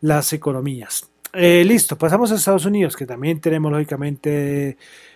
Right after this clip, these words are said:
eh, daticos macro. Eh, bueno, ingresos personales de Estados Unidos del mes de marzo,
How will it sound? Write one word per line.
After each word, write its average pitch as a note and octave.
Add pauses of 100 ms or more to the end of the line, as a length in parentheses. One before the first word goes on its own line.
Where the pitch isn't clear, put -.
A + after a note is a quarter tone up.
(140)
eh, C#3
daticos D3
macro. D3+
Eh, D#3
bueno, D3+
ingresos D#3+
personales F#3
de F#3
Estados E3+
Unidos F3+
del E3+
mes D#3+
de D3+
marzo, D#3+